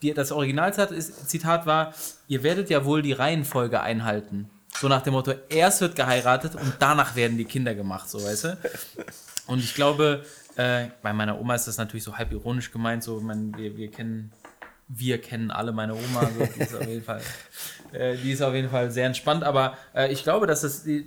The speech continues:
schon irgendwo einen gewissen wahren Kern hat irgendwie, so, ich glaube, so dieses, ähm, dieses Heiraten gehörte irgendwie so dazu. Ich glaube, wenn du eine gewisse Zeit zusammen warst, die gar nicht so lange war im Vergleich zu heute, also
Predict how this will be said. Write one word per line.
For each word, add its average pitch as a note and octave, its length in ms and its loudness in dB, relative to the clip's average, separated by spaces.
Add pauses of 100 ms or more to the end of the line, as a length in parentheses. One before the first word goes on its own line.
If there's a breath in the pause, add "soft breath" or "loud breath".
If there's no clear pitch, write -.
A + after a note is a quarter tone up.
schon G3+ 280 4
irgendwo E3+ 380 2
einen C#3+ 220 2
gewissen C#3+ 340 0
wahren A#2 240 4
Kern G#3+ 380 0
hat G#2 160 -4
irgendwie, G2+ 380 -2
so, A2 100 -6
ich A2+ 160 -6
glaube, C3+ 240 2
so B2 120 -2
dieses, A#2 380 -2 (460 loud breath)
ähm, A#2 460 2
dieses A2 340 -6
Heiraten C#3+ 460 0
gehörte C3+ 340 2
irgendwie C3 260 2
so B2 100 -2
dazu. B2 260 -2
Ich F#3+ 100 0
glaube, A2 180 2
wenn A#2 100 0
du A#2 80 0
eine A#2 180 0
gewisse A2+ 380 -2
Zeit A2 240 -2
zusammen A2+ 360 -2
warst, E3 440 -2
die A2+ 120 -6
gar A2+ 160 2
nicht A#2 140 -2
so F3 220 2
lange A2 280 2
war A2 140 2
im A#2 100 0
Vergleich G#2+ 300 -2
zu - 140 -4
heute, A#2 260 0
also G2+ 300 -4